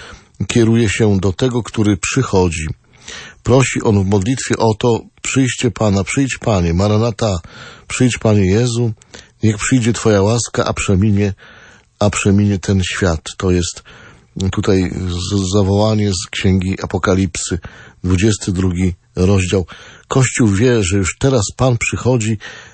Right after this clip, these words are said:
w Eucharystii, jest obecny poprzez nią i również, y, ta obecność jest oczywiście zakryta. Dlatego sprawujemy Eucharystię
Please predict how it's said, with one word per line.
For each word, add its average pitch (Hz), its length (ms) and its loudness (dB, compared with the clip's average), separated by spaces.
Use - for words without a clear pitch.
w 87 80 0
Eucharystii, 113 800 0
jest 110 240 0
obecny 104 480 0
poprzez 92 420 -2
nią 120 280 2
i 104 120 4
również, 131 640 0
y, 85 100 -6
ta 110 120 0
obecność 110 420 0
jest 104 120 -2
oczywiście 113 500 -2
zakryta. 101 640 0
Dlatego 113 360 2
sprawujemy 113 580 2
Eucharystię 110 680 -2